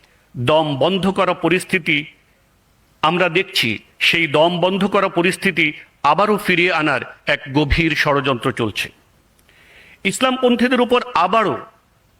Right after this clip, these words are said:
নিপীড়ন শুরু হয়েছে, মিথ্যা মামলা দেয়া হচ্ছে, মিডিয়া ও সুশীল সমাজ আবার সেই পুরনো হেজেমনিক বয়ান ফিরিয়ে আনছে, কওমের পক্ষে কথা বলাকে আবারও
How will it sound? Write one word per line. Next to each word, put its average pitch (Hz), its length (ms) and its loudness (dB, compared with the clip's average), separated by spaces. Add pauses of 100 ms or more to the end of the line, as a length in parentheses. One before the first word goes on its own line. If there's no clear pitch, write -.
(560)
নিপীড়ন 214 480 2
শুরু 175 260 2
হয়েছে, 127 440 -4 (460)
মিথ্যা 196 340 0
মামলা 185 300 2
দেয়া 151 220 0
হচ্ছে, - 400 -6 (360)
মিডিয়া 170 560 0
ও 160 100 0
সুশীল 190 360 -2
সমাজ 123 380 -2 (360)
আবার 160 480 2
সেই 160 220 0
পুরনো 165 400 0
হেজেমনিক 160 540 -2 (100)
বয়ান 143 380 0 (260)
ফিরিয়ে 160 340 0
আনছে, 113 420 -6 (560)
কওমের 214 360 4
পক্ষে 196 420 0
কথা 208 260 0
বলাকে 156 460 -2 (240)
আবারও 160 440 2